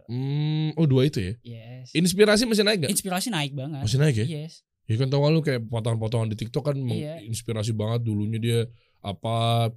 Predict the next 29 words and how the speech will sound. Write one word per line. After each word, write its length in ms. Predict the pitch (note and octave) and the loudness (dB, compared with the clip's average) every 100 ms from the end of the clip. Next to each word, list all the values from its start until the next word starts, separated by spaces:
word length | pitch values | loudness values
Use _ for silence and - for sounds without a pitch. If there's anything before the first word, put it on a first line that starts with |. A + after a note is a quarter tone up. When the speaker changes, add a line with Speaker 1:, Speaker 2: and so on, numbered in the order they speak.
| - | -6
Speaker 1:
ya 180 | B2 | -6
kan? 200 | G#2 B2 B2+ | -2 -2 -4
Speaker 2:
Heeh. 380 | - - D#3+ D3+ | -10 -14 -10 -4
Speaker 1:
Eh, 260 | G2 F#2 F2+ - - | -2 -4 -6 -14 -10
aduh, 220 | A2 A#2 | -4 -2
gue 140 | G2+ G#2+ | 0 0
pernah 160 | A2 | 0
ketemu 300 | G#2 G#2 G#2 A2 | -2 -2 -2 -2
tuh 120 | - | -4
kemarin 340 | - G#2 A#2 A#2 | -4 -2 0 0
tuh 240 | C3 A#2+ - _ - - _ - | -2 -4 -8 _ -16 -16 _ -12
suami 380 | - G#2 A#2 | -6 -4 -2
istri 420 | A2 - C#3 C#3+ G2 _ _ _ _ - G#2 - | -2 -2 0 0 -2 _ _ _ _ -10 -10 -6
tidurnya 480 | A#2+ A2+ A2+ A#2+ B2+ | -2 0 0 0 0
di, 200 | A#2 A2+ A2+ A2 A2 G#2+ | 0 0 -2 -2 -2 -6
masih 340 | G#2 G#2+ A#2+ | -6 -6 -4
di 80 | A2+ | -2
ruang 380 | A2+ G#2+ G#2 G#2+ | 0 0 -2 -4
rumah 260 | G2 G#2+ G2+ | -4 -2 -2
petakan. 760 | G#2 G2+ G2+ - B2 C3+ D3 - _ _ _ | -4 -6 -8 -6 -6 -4 -6 -12 _ _ _
Dia 220 | G#2+ A#2+ | -4 -2
coba 300 | A#2+ A#2+ A#2+ | 0 2 2
untuk, 500 | A2 G#2+ A#2 A2+ G#2+ | 0 -2 0 0 -2
eh, 220 | - G#2+ G#2 | -10 -8 -6
bikin 480 | G#2+ G2 G#2+ G#2+ | -6 -4 -4 -4
online 360 | E2 G#2 G#2+ A2 | -4 -4 -2 -2
shop 260 | G#2 G#2 - | -2 -6 -4
kayak 180 | G#2+ F#2+ | -4 -2
baju, 460 | F2+ F#2+ B2+ D3+ | -2 0 0 0